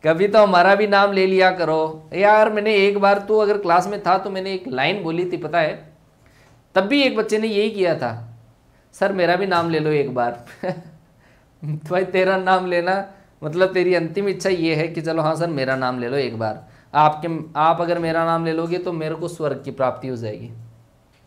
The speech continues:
हैं? <laughs> चलो जी, जवाब देना इस क्वेश्चन का, क्या होगा इस question में सही answer? इस question का answer निकालने के लिए direct प्रसार कर लो,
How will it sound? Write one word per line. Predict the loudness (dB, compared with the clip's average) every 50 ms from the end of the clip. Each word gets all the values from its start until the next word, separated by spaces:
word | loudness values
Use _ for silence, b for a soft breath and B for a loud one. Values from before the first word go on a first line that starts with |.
| -6
हैं? | -6 -4 -4 -6 -8 -12 -20 -20 _ _ _ _ _ _ _ _ _ _ _ _ _ -14
<laughs> | -12 -12 -12 -14 -16 -16 -16 -18 -20 -20 -20 -20 b b b b b b b b _
चलो | 0 0 2 2 2 0
जी, | 0 -2 -4 -6 -8 -16 B B B B B -2
जवाब | 0 4 6 6 4 4
देना | 2 0 0
इस | 0 -2 -2
क्वेश्चन | -6 -8 -4 -4 -4 -2 0
का, | 0 0
क्या | 0 2 2 4 4
होगा | 2 0 0 0 0
इस | 0 0
question | -4 -8 -10 -10 -10 -10
में | -8 -8
सही | -8 -8 -8 -8 -6 -6
answer? | -6 -6 -6 -6 -4 -4 -4 -4 -6 B B B B B B -12
इस | -10 -8
question | -8 -8 -6 -4 -4 -4 -2
का | -2 -2 -2
answer | -2 0 -2 -2 -2
निकालने | 0 0 0 0 0 -2 -6
के | -8 -8
लिए | -8 -6
direct | -2 -2 -2 -2 -4 -6 -10 -10
प्रसार | -10 -6 -4 -4 -4 -4
कर | -4 -6
लो, | -6 -6 -6